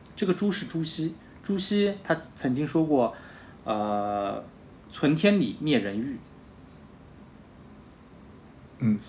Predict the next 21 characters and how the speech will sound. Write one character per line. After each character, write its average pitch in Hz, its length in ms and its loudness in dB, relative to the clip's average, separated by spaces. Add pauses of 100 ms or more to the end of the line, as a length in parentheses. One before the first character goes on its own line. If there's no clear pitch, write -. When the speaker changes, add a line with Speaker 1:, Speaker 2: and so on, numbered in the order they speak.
(440)
Speaker 1:
这 262 100 4
里 185 140 6
有 127 140 8
个 127 120 2
观 151 220 4
点 123 140 0
就 131 140 2
是 117 60 -6
说， 135 260 0 (840)
呃， 113 540 0 (300)
Speaker 2:
朱 175 120 -2
熹 175 140 0
不 180 140 4
是 185 80 4
明 117 300 6
代 147 160 6
的 101 60 -2
吗？ - 200 -8 (600)
Speaker 1:
宋 254 200 6
朝 98 200 -4
的。 - 100 -10